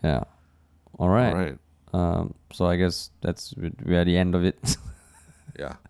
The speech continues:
Speaker 2: but yeah, do, do, f-, do. We hope we factor in your discussions about the, the new prime minister in the next few days lah.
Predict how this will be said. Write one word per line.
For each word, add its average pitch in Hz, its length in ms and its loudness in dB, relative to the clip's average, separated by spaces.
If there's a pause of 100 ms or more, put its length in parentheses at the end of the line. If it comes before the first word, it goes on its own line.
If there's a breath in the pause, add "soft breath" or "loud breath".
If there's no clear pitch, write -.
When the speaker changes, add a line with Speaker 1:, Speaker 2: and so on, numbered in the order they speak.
(120)
Speaker 2:
but 78 260 -6
yeah, 98 240 4 (160)
do, 113 240 8
do, 110 160 6
f-, 127 320 -2
do. 104 320 2
We 98 160 6
hope 110 160 6
we 95 80 4
factor 95 320 2
in 92 140 2
your 87 100 0
discussions 85 540 0
about 73 240 -2
the, - 260 -4 (520 loud breath)
the 73 100 -4
new 90 120 2
prime 87 240 2
minister 87 340 0
in 85 100 -2
the 82 80 -4
next 78 200 -8
few 82 120 -2
days 78 240 -4
lah. 76 100 -4